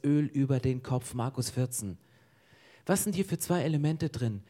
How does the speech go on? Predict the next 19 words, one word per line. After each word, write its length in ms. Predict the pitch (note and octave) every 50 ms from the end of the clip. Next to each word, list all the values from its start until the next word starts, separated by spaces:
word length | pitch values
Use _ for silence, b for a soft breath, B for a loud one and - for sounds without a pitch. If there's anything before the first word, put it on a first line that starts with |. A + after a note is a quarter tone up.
| B B B B B
Es 120 | - C#3+ D3+
ist 160 | E3 C#3+ -
zum 140 | - E3+ E3
einen, 400 | - D3+ D#3+ E3+ F3 F3 E3 b b b b
sie 240 | - - C#3 C#3+ C#3
zerbrach 880 | - - D3+ C3+ - - - - C3 C#3 C#3+ D#3 E3 F3+ G3 F#3+ E3 -
das 280 | - - D3 C3 - -
Gefäß 600 | - C3+ - - C#3+ D3 D#3 D#3 D3 - - B B B B B B
und 180 | B - C3 C3
sie 140 | - C3+ B2
ließ 320 | B2 B2+ C#3 D3 C#3 C3
es 240 | C3 A#2+ - - -
rausfließen. 840 | A2 G#2+ B2 A#2+ A2+ - - - A2+ A2+ A2 G#2+ - G#2+ F#2+ F#2 - _ _ _ _ _ _ B B B B B B B B B B B B B B B
Das 180 | - C3 - -
Gefäß 560 | D#3+ A#2 - - F#3+ G3 F#3+ F#3 - - -
musste 600 | C#3+ C#3 D3 D#3+ F#3+ G#3 G#3 - - - F#3+ F3+
zerbrechen, 760 | - - E3 D3+ - - C3+ D3 D#3 D3+ - E3 D#3+ D#3+ D3+ B B B B
damit 260 | - C3 C3 C3+ C3+ -
der 140 | C3+ A#2